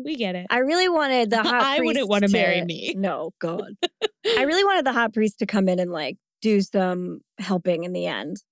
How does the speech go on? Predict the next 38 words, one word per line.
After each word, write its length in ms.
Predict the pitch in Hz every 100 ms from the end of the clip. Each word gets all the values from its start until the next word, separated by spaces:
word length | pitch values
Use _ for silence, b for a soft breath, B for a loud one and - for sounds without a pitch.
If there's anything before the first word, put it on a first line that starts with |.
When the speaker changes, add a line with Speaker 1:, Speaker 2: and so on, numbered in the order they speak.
| _ _ -
Speaker 1:
Oh, 100 | 202
for 140 | -
sure. 400 | - - - - 202 _ _ _ _ _ _
Speaker 2:
That 120 | 196
would 80 | 202
be 80 | 196
great. 240 | 185 143 - _ _ _ _
But, 200 | - 196 -
like, 260 | 185 175 185
that's 220 | 208 202
not 160 | 302 311
what 100 | 254
he 60 | 220
did. 360 | 226 185 170 190
He 160 | - 220
just 200 | 233 -
was 120 | 208
like, 160 | 208 -
"I 120 | 370
did 160 | 392 440
nothing!" 1000 | 453 440 427 403 381 370 339 311 277 226
<laughs> 160 | 220 214
Speaker 1:
Yeah, 180 | 190 302
Speaker 2:
And, 160 | 277 -
and 200 | 247 247
they 100 | 240
Speaker 1:
yeah. 60 | 208
Speaker 2:
didn't 220 | 247 233
name 200 | 214 208
him 140 | 190
anywhere, 380 | 196 190 165 156
and 100 | 180
Speaker 1:
If 100 | 220
he 120 | 233
Speaker 2:
everything 40 | 202
Speaker 1:
was, 100 | 208
Speaker 2:
was 40 |
Speaker 1:
like, 160 | 208